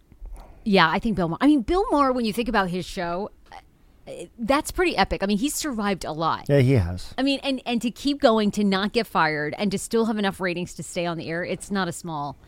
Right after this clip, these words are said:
Speaker 1: feat. So we have all that to talk about, plus, like, a new poll from, you know, Frank Lutz, uh,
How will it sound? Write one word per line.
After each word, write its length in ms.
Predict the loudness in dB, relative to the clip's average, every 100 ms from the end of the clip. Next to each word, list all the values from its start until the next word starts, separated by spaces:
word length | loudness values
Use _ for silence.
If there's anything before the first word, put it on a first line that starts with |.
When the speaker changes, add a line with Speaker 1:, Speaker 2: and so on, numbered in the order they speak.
| -20 -20 -20 -20 -12
Speaker 1:
feat. 400 | -6 -6 -8 -16 -16 -20 -20 _ -4 2 2 6
So 120 | 8
we 80 | 8
have 100 | 10
all 160 | 10
that 160 | 10 10
to 80 | 8
talk 200 | 6 8 10
about, 140 | 10
plus, 200 | 8 6
like, 120 | 6
a 60 | 4
new 180 | 6 4
poll 400 | 6 8 8 6
from, 380 | 6 6 6 4
you 160 | 4
know, 120 | 4 4
Frank 400 | 4 4 4 0
Lutz, 540 | 4 6 4 0 -4
uh, 220 | -2 -4